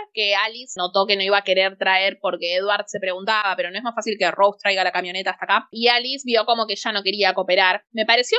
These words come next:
medio absurdo, sobre todo ahora que el peligro ya pasó, ¿viste? Como que se, se arriesgó muchísimo más antes, pero yo digo, puede ser también que al bajar la espuma, la adrenalina de estar todos en peligro, dice, "Bueno, ya fue, ya pasó el peligro, no colaboro más". Eh, pero me pareció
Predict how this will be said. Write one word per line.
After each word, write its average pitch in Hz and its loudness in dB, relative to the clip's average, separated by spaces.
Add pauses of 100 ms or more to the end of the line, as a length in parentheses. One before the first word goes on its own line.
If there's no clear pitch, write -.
medio 330 4
absurdo, 330 0
sobre 220 -4
todo 277 2
ahora 302 2
que 240 -10
el 220 -12
peligro 240 -2
ya 247 -2
pasó, 311 2
¿viste? 262 -4
Como 220 -4
que 202 0
se, 208 -2 (300)
se - 2
arriesgó 254 4 (100)
muchísimo 320 2
más 269 2
antes, 240 -2
pero 240 2
yo 294 -4
digo, 285 0
puede 330 2
ser 349 0
también 311 -4
que 339 -2
al 302 0
bajar 269 0
la 254 2
espuma, 240 -6
la 202 2
adrenalina 202 -2
de 220 0
estar 247 -4
todos 247 -4
en 226 -6
peligro, 247 2
dice, 240 -2
"Bueno, 190 2
ya - 0
fue, 175 -4
ya 196 -4
pasó 196 -4
el 196 -2
peligro, 202 0
no 196 -2
colaboro 185 4
más". 170 -6
Eh, 214 4
pero 240 2
me 269 4
pareció 294 2